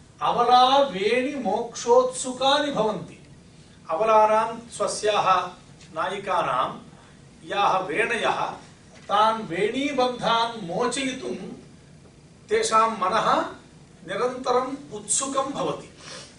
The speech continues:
तादृश उत्स-, उ-, उ-, उत्कण्ठासहित-, अ, उत्कण्ठासहितानि प्रोषितानां वृन्दानि मन्द्रस्निग्धैः ध्वनिभिः त्वरयति।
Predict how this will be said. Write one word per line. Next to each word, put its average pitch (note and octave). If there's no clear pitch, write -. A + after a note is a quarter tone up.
तादृश G#3+
उत्स-, F#3+
उ-, G#3
उ-, -
उत्कण्ठासहित-, G#3
अ, G3+
उत्कण्ठासहितानि G3
प्रोषितानां G#3+
वृन्दानि F#3
मन्द्रस्निग्धैः A#3+
ध्वनिभिः A#3+
त्वरयति। -